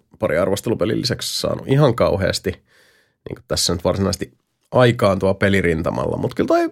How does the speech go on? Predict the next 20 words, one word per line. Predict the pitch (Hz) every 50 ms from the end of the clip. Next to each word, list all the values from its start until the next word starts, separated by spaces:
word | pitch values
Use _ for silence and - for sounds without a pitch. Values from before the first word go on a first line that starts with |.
| - 285 262
siis | 254 240 240 233
Atomic | - 226 226 233 220 220 208
Heart | 208 202 196 -
kuitenkin | - 180 170 175 175
ihan | 180 170
mielenkiintoiselta | 170 175 165 139 123 107 95 95 90 87 95 95 87 87
vaikuttaa. | 90 90 98 98 - 98 101
Vähintään | 110 131 151 170 165 175 175
siis | 165 170 165 - -
miljöön | - 67 71 85 95 117 131 127 120 110 104 95 98 98 101 98 - _ _ _ _ _ _ _ _ _ _ _ _
kautta, | - 101 98 - 101
vaikka | 107 104 - 113
tietysti | 107 113 104 98 - 110
näin | 107 107 104
niinku | 107 101 98 107 98
siis, | 92 107 101 90 - - _ - -
äh, | 95 92 98 98 98 98 - _
maailmantilanteeseen | - 110 113 107 104 101 101 - - 85 90 90 90 78 78 76 - 101 92 95
nähden, | 95 82 78 92 - 65 69 82
niin, | 90 92 -